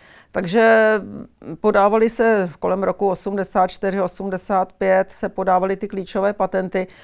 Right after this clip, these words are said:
První publikace vznikla, byla, vyšla v roce osmdesát šest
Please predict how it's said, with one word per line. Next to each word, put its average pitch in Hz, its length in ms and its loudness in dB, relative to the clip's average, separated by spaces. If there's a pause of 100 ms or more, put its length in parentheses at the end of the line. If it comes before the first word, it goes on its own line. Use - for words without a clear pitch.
(160)
První 185 320 -2
publikace 202 640 -4
vznikla, 196 680 0 (160)
byla, 185 400 -6
vyšla 180 500 -4
v 196 80 0
roce 196 220 -6
osmdesát 196 680 -6
šest 175 400 -2